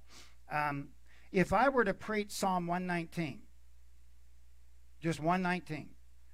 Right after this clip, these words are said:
it would take me fifty-eight weeks,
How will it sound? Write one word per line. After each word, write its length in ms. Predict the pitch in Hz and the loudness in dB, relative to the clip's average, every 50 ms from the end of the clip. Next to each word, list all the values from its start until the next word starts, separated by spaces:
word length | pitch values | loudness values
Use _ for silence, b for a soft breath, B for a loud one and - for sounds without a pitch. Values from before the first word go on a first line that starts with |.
| b b b - | b b b -2
it 100 | 160 160 | 0 0
would 200 | 160 175 175 - | 2 2 2 2
take 280 | - 190 185 165 - - | 4 4 4 2 0 -4
me 160 | 156 151 143 | -4 -4 -4
fifty-eight 1000 | 147 - - - 196 196 196 - - 220 196 202 - - 180 165 160 156 160 | -6 -6 -2 0 0 0 0 -2 -4 -4 -4 -4 -2 -2 0 0 0 -2 -4
weeks, 560 | 165 151 151 139 120 - - - - - - | -6 -6 -4 -4 -4 -6 -10 -12 -12 -12 -12